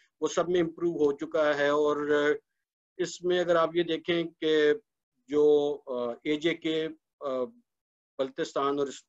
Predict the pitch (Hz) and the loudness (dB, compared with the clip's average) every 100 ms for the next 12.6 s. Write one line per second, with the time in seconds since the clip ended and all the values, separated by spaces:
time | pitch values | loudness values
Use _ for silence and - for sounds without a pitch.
0 | - 135 127 123 120 143 143 156 170 175 | -6 -2 0 0 -4 -4 -2 -4 -4 -4
1 | 170 185 185 165 151 185 180 170 180 175 | 0 -2 -2 -6 -4 -4 -2 -4 -4 -10
2 | 170 170 160 175 170 151 170 165 170 170 | -6 -6 -2 -4 -4 -8 -6 -4 -2 -2
3 | 170 _ _ _ - - 165 165 165 165 | -6 _ _ _ -16 -2 0 2 2 0
4 | 175 165 - 160 156 160 156 147 131 131 | -4 -14 -4 -2 -2 -6 -4 -4 -4 -6
5 | 131 123 127 101 - 104 92 _ _ _ | -12 -10 -8 -8 -10 -14 -16 _ _ _
6 | _ _ - 156 156 156 160 156 156 _ | _ _ 2 4 2 4 4 4 0 _
7 | _ _ _ _ - 180 185 214 214 202 | _ _ _ _ -18 -14 0 4 4 4
8 | 165 165 175 180 175 170 175 151 147 190 | 2 2 0 -2 0 0 0 0 -2 0
9 | 180 170 190 180 - _ _ - 196 214 | -2 0 -2 -2 -6 _ _ -12 -6 0
10 | 208 226 220 208 208 208 214 185 160 175 | 2 2 0 2 2 0 -6 -6 -2 4
11 | 190 185 175 160 156 160 156 143 143 170 | 6 4 -2 -2 2 4 4 4 2 0
12 | 165 160 170 156 175 190 | 0 0 0 0 2 2